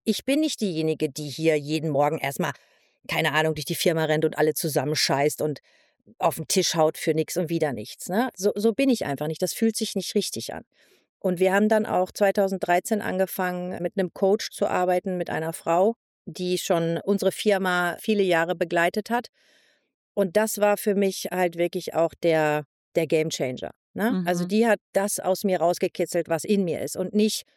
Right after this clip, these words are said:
Speaker 1: mich jetzt umgedreht. Also ich bin oft aus dem Coaching raus und hab gedacht: "Alter Bell, ich habe so viel Knoten im Kopf, dass ich dachte, ich weiß gar nicht, wie ich die jemals wieder lösen soll." Aber da waren so viele Aha-Momente jedes Mal, weil ich einfach gemerkt hab,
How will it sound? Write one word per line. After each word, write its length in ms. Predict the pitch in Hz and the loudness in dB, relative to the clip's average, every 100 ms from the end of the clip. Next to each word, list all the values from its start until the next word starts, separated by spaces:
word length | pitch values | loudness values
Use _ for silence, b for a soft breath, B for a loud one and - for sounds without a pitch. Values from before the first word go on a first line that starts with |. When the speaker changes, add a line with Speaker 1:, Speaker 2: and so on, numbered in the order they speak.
| _ _ - | _ _ 0
Speaker 1:
mich 280 | 202 190 | 0 2
jetzt 260 | 202 175 - | 0 0 0
umgedreht. 600 | 202 185 160 - 90 - | 0 0 -2 -4 -10 -4
Also 180 | 196 185 | -2 -2
ich 120 | - | 0
bin 140 | 208 | 0
oft 220 | 190 214 196 | 0 0 0
aus 120 | 202 | 0
dem 100 | 208 | -2
Coaching 380 | 214 208 220 202 | 0 0 0 0
raus 340 | 180 190 202 | 4 2 2
und 160 | 175 180 | -2 -4
hab 160 | 170 | -2
gedacht: 380 | 185 170 170 - | 0 2 0 -4
"Alter 320 | 165 156 151 151 | -2 -2 0 -4
Bell, 120 | 135 | -4
ich 100 | - | -2
habe 80 | 165 | -2
so 140 | 175 | -2
viel 180 | 175 170 | -2 -4
Knoten 440 | - 190 170 170 156 | -2 -2 0 -2 -4
im 140 | 135 | -4
Kopf, 260 | - 160 - | -2 -2 -2
dass 140 | 156 - | -6 -4
ich 80 | - | -6
dachte, 240 | 160 - | -8 -6
ich 40 | 156 | -4
weiß 160 | 151 | -2
gar 100 | 165 | 0
nicht, 160 | 151 - | -2 -2
wie 80 | 156 | -8
ich 140 | 135 | -10
die 120 | - 156 | -8 -2
jemals 300 | 196 180 160 | 0 0 0
wieder 160 | 151 | 0
lösen 320 | 147 202 214 156 | 2 2 2 0
soll." 240 | 151 196 b b b b b | 2 2 b b b b b
Aber 220 | 190 208 | 0 2
da 160 | 202 196 | 4 2
waren 260 | 202 202 208 | 2 2 2
so 240 | 226 233 | 2 2
viele 360 | - 233 214 - | 2 2 2 2
Aha-Momente 720 | 196 202 202 190 180 170 175 | 2 2 2 2 0 -2 -2
jedes 340 | 165 160 - | 0 0 -2
Mal, 400 | 156 147 151 180 - _ _ - | -4 -2 -2 -2 -6 _ _ -2
weil 220 | 175 190 | 2 4
ich 140 | 208 | 2
einfach 320 | 180 190 208 - - | 0 0 -2 -6 -4
gemerkt 460 | 208 180 185 - | 0 2 0 2
hab, 120 | 202 | -2